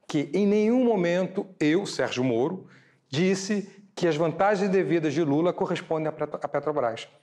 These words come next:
Nesse momento, o juiz Sérgio Moro comete duas impropriedades. Uma,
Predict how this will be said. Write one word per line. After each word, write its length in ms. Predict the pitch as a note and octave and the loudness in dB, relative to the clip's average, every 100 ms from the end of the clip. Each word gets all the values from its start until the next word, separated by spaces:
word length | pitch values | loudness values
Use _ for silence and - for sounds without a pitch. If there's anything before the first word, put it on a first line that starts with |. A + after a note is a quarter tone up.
| _ _ - | _ _ 0
Nesse 260 | G3 G#3+ G#3+ | 0 2 2
momento, 540 | G3 F#3 A3 A3 G3+ - - - | 2 2 0 0 -4 -6 -20 -4
o 120 | F3+ | 0
juiz 180 | D3 G3 | 2 2
Sérgio 260 | G#3 D#3+ F3 | 0 0 2
Moro 220 | F3+ G3+ | 2 0
comete 380 | F#3+ F#3 F3+ D#3 | 0 0 -2 -2
duas 300 | G3+ A#3 G#3+ | 2 2 2
impropriedades. 840 | G3 F#3+ F3+ E3+ C3 G#2+ G#2 - - _ _ - | -2 -2 0 0 2 0 -4 -12 -20 _ _ 0
Uma, 400 | A3 C3 G#2+ | 2 2 -2